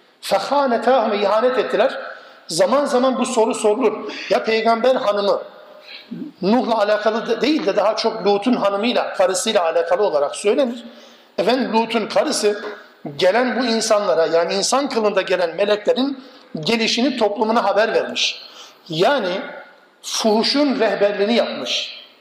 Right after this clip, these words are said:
örnekliğini, önderliğini yapmış bir kadın. Peygamber evinde de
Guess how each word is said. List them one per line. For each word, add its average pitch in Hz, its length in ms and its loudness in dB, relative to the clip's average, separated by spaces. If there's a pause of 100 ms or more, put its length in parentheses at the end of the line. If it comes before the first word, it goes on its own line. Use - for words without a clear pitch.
(260)
örnekliğini, 226 600 0
önderliğini 220 480 0
yapmış 202 440 0
bir 190 180 0
kadın. 185 380 -2 (800)
Peygamber 208 500 2
evinde 220 340 0
de 160 240 0